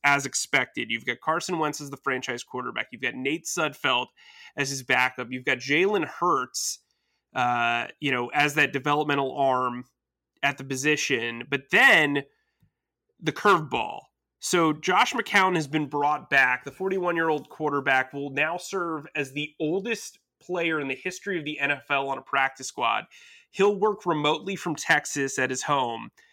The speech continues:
uh, serve as kind of like a player coach presence in those offensive meeting rooms, in the quarterback room.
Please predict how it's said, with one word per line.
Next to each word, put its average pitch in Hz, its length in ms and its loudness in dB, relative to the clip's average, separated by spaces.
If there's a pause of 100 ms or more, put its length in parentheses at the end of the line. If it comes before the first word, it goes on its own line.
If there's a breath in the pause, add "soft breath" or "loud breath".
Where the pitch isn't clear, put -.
(200 soft breath)
uh, 120 260 0
serve 156 220 0
as 147 80 -2
kind 160 220 2
of 143 60 0
like 139 100 -2
a 139 60 -4
player 160 300 0
coach - 380 -4
presence 139 720 -2 (400)
in 160 180 0
those 151 220 0
offensive 143 440 -4
meeting 139 280 0
rooms, 139 320 0
in 143 60 -6
the 143 60 -6
quarterback 131 640 -4
room. 127 440 -6